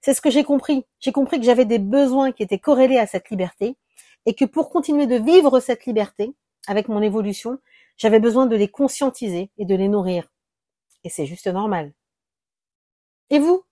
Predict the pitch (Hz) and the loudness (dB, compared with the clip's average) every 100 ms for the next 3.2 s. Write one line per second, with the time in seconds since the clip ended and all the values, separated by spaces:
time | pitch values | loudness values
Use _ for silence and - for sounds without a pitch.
0 | _ 208 - 466 381 262 233 208 214 226 | _ -6 0 2 4 2 2 2 0 -4
1 | _ _ _ _ _ _ 160 214 262 269 | _ _ _ _ _ _ -4 -4 -2 -4
2 | - 226 - - _ 175 214 220 247 - | -6 -10 -12 -20 _ -2 -2 0 -2 -4
3 | 185 170 | -4 -6